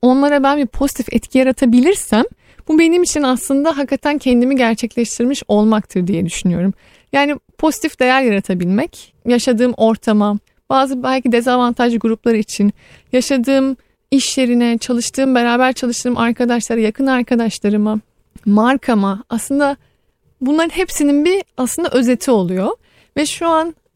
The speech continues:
iş hayatında da bunu yaşadığımı hissediyorum. Kendi özel hayatımda da yaşadığımı hissediyorum. Böyle aslında.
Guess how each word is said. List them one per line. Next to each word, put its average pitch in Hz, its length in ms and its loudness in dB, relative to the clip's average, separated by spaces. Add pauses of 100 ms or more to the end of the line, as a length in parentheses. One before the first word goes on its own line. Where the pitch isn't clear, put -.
(220)
iş - 140 -4
hayatında 269 480 0
da 269 100 0
bunu 277 220 0
yaşadığımı 254 460 -2
hissediyorum. 254 760 -4 (280)
Kendi 247 280 0
özel 262 260 0
hayatımda 262 640 2
da 262 260 0 (220)
yaşadığımı 233 460 0
hissediyorum. 233 800 0 (320)
Böyle 330 320 4
aslında. 180 500 -4